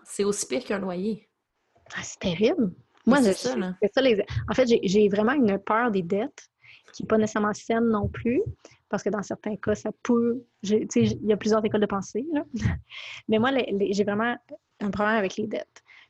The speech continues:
Speaker 2: Puis, tu sais, présentement, il me reste ma dette d'études.
Speaker 1: Oui.
Speaker 2: Puis, dès que j'ai un surplus,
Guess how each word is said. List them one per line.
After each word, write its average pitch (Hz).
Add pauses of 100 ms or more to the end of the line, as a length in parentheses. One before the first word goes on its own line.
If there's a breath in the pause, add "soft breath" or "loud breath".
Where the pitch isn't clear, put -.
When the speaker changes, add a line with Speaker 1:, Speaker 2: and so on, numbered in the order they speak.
Speaker 2:
Puis, 233 (140)
tu 247
sais, 233
présentement, 202
il 214
me 196
reste 202
ma 202
dette 202 (360)
d'études. 208 (240)
Speaker 1:
Oui. 214 (880)
Speaker 2:
Puis, 226 (180)
dès 196
que 226
j'ai 196
un 196
surplus, -